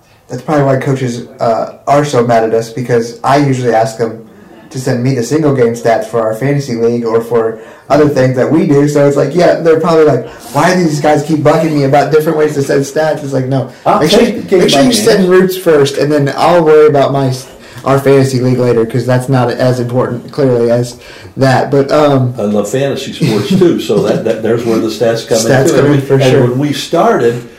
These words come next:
Speaker 2: in s-, playing fantasy football at the State Journal Register in nineteen eighty, there were not programs. We kinda made up,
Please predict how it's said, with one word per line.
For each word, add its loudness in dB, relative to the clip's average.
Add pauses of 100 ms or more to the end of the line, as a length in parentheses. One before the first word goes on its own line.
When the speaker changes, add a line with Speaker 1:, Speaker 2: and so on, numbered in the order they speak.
(160)
Speaker 2:
in -4
s-, -18
playing -4
fantasy -4
football -2
at -10
the -14
State -6
Journal -2
Register -6
in -6
nineteen -6
eighty, -4 (260)
there 0
were -2
not -6
programs. -2
We 0
kinda -2
made -2
up, -4